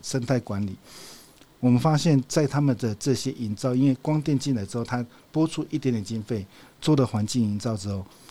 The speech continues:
野鸟生态反而变得更好。那你说这些鸟会不会怕光电？我自己去看，去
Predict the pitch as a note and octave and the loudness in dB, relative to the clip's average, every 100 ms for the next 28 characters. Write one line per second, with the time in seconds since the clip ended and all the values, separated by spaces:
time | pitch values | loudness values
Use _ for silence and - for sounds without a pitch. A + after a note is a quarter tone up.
0 | - C3 C#3+ A#2 B2 A#2+ B2+ - G2 G2+ | -2 2 2 2 0 0 0 0 -2 -2
1 | - C3 G#2+ A#2 G2 F2 - _ - - | 2 2 2 0 -2 -6 -16 _ -20 -20
2 | - - F3 F3 B2+ D#3 D3 E3 D#3+ C3 | -20 0 4 6 4 2 2 4 4 4
3 | F#2+ - C#3 B2 A#2+ B2 - G#2+ G2+ F#2+ | 2 0 0 0 -2 -4 -4 -6 -6 -8
4 | - - - - B2+ A#2+ E3+ C3+ D#3 C#3+ | -12 -20 -20 -6 -2 0 2 2 0 -4
5 | D3+ C#3 B2 - - D3+ | 0 0 0 -4 -2 0